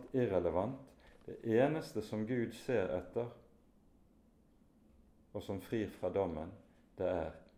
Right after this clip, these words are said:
dette: «Når jeg ser blodet.» Og det er jo noe av det som er det mest grunnleggende forbildet i Det nye testamentet, i det det jo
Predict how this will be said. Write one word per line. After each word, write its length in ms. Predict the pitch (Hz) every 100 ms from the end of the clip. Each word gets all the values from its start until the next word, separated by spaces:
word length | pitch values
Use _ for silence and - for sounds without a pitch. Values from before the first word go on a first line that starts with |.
| - 87
dette: 380 | 92 92 90 - - - -
«Når 460 | 98 107 113 120 120 - -
jeg 420 | 95 95 95 95 - -
ser 420 | - 95 85 82 82 - -
blodet.» 380 | - 80 73 - - - _ - - - - _ _ - - - _ - - _ _ - - _ _ _
Og 80 | 92
det 120 | 123 127
er 200 | 131 131 107
jo 300 | 101 107 107
noe 260 | 110 107 113
av 180 | 104 101
det 140 | 117
som 220 | 117 98
er 120 | 95 92
det 80 | 101
mest 340 | 117 110 -
grunnleggende 800 | - 98 101 120 127 101 87 85
forbildet 880 | - - 90 101 113 110 85 85 82
i 300 | 104 104 87 -
Det 100 | 92
nye 180 | 87 92 92
testamentet, 720 | 87 - 87 87 80 - - - - - - - -
i 80 |
det 240 | 104 120 117
det 80 | 110
jo 120 | 120